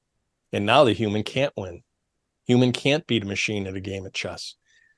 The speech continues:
Because it used to be that the human could use intuition, could forecast, could predict, but machines are awfully clever if programmed correctly. And now we're at a point where a machine can't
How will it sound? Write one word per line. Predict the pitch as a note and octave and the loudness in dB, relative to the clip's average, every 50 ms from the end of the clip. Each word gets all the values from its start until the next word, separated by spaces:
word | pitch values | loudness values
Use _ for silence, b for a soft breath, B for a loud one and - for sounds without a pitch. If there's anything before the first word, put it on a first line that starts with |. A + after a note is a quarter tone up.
| _ _ _ _ _ _ | _ _ _ _ _ _
Because | - A#2 G2+ - C#3 B2+ B2+ | -4 0 6 6 6 8 6
it | B2+ | 4
used | G2+ A#2+ D3 G3+ G3+ - | 6 8 8 8 6 4
to | - C#3+ | 2 4
be | B2+ A#2+ A2+ | 6 6 6
that | A#2 A2+ - | 6 4 0
the | C3 | -2
human | A2+ - C#3+ D3 D3+ D3+ C3 | 0 6 6 8 8 6 4
could | - - G#2+ A2 | 2 0 0 2
use | G#2+ G#2 F#2+ G#2 | 2 2 2 0
intuition, | G2+ G2+ - - - A2 C3 D#3 D3+ - - D3+ C#3+ C#3+ C#3+ C3+ - _ _ _ b b b b b b _ - | -2 -4 -4 -2 2 6 6 6 6 6 4 4 4 4 0 -2 -4 _ _ _ b b b b b b _ -8
could | - - C3+ A#2+ G#2+ G2 F#2+ - _ _ _ _ _ _ | 0 6 8 8 8 6 2 -4 _ _ _ _ _ _
forecast, | - - - - B2 B2 B2+ C3+ C3 - C#3+ C3 B2+ C3 C3+ C3+ C3 - - - - - _ _ _ _ _ _ - | -18 -4 4 6 8 10 8 8 6 4 4 6 6 6 6 4 2 -4 -6 -8 -10 -12 _ _ _ _ _ _ -4
could | - G#2+ G2 | -4 -4 -4
predict, | - - A2+ G2+ G2+ A2+ B2 B2+ B2 - - - - - _ _ _ _ _ _ _ _ _ _ _ _ _ _ _ - | -4 -6 -4 0 4 6 6 6 6 2 -6 -8 -8 -10 _ _ _ _ _ _ _ _ _ _ _ _ _ _ _ -8
but | - G2 | -8 -6
machines | - A2 G#2 - - - D#3+ F3+ F#3 D3+ B2 | -4 -4 -2 -2 2 2 4 4 4 4 4
are | A2+ G#2 | 4 6
awfully | A2 C3+ E3 E3 - - E3+ - | 6 6 6 6 6 4 2 4
clever | - - E3 F3+ F#3 C#3 A#2 G#2+ G2+ | 6 6 6 6 6 6 4 2 0
if | G2 - | 0 -2
programmed | - - C#3 C#3+ C#3 B2 A2+ G2 F#2+ F#2 | 2 4 6 6 6 6 2 2 2 -2
correctly. | - - G2 F2+ F2 - - - - G2 G#2 _ _ _ _ _ _ _ _ - | -6 -8 -6 -6 -6 -8 -8 -8 -8 -10 -10 _ _ _ _ _ _ _ _ -4
And | - G#2+ G#2+ | -2 0 2
now | G#2 G2+ G#2 A2 A#2+ C#3 D#3 D#3+ F3 _ - | 2 4 6 8 8 8 8 6 2 _ -4
we're | - A#2 B2+ C#3 | 0 4 6 6
at | |
a | D#3+ D#3 | 4 4
point | - - B2 A#2 A2+ A#2 B2 - _ _ _ _ _ _ _ _ _ - | 4 6 6 6 6 4 2 -2 _ _ _ _ _ _ _ _ _ -4
where | - A2+ A#2 | 0 2 2
a | A2+ | 4
machine | A#2 A2+ - - - B2+ A#2 A#2 A2+ | 4 2 0 0 0 0 0 0 -2
can't | - - A2 G#2 G#2+ | 0 -2 -2 -2 -2